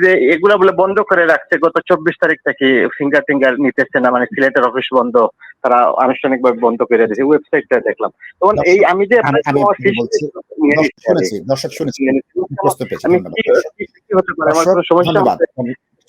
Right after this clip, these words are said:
Speaker 2: শব্দটা বন্ধ করুন, শব্দটা বন্ধ করুন, ধন্যবাদ। দর্শক, আপনি একানা শত শত ব্যক্তির ভিএফএস এর অ্যাপয়েন্টমেন্ট ছিল, অ্যাপয়েন্টমেন্টের ফিঙ্গারপ্রিন্ট দিতে পারেননি। এখন অনলাইনে ফিঙ্গারপ্রিন্ট নেওয়ার অপশনটা খোলা নেই, কারণ কি,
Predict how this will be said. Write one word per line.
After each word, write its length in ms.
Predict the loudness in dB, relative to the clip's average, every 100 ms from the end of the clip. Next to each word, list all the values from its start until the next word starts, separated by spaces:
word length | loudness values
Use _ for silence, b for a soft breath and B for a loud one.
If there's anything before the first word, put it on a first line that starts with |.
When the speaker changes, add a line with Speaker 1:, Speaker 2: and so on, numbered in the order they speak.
| -4 -2
Speaker 2:
শব্দটা 220 | -2 -4 -4
বন্ধ 140 | -4
করুন, 220 | -6 -10 -10
শব্দটা 420 | -8 -6 -6 -6
বন্ধ 180 | -8 -14
করুন, 120 | -14
ধন্যবাদ। 340 | -12 -10 -10
দর্শক, 380 | -12 -12 -14 -14 _ _ _ _
আপনি 300 | -4 -2 -2
একানা 420 | -2 -2 -6 -6 -12 _ -16
শত 420 | -6 -4 -4 -6
শত 440 | -6 -8 -8 -4
ব্যক্তির 640 | -4 -2 -6 -8 -8 -8 -8 -8
ভিএফএস 640 | -4 -4 -4 -6 -6 -6
এর 220 | -6 -6 -6
অ্যাপয়েন্টমেন্ট 540 | -8 -4 -2 0 -2 -6
ছিল, 140 | -6
অ্যাপয়েন্টমেন্টের 640 | -6 -6 -10 -6 -6 -8
ফিঙ্গারপ্রিন্ট 520 | -10 -10 -10 -10 -12 -10
দিতে 180 | -12 -8
পারেননি। 480 | -6 -6 -8 -14 -20 _ _ _ _ _
এখন 420 | -8 -6 -4 -4 -4
অনলাইনে 480 | -4 -2 -2 -2 -4
ফিঙ্গারপ্রিন্ট 500 | -6 -6 -6 -4 -4
নেওয়ার 300 | -2 0 0 -2
অপশনটা 600 | -8 -10 -6 -6 -4 -6
খোলা 300 | -6 -6 -6
নেই, 140 | -8 -10
কারণ 260 | -8 -8
কি, 260 | -10 -14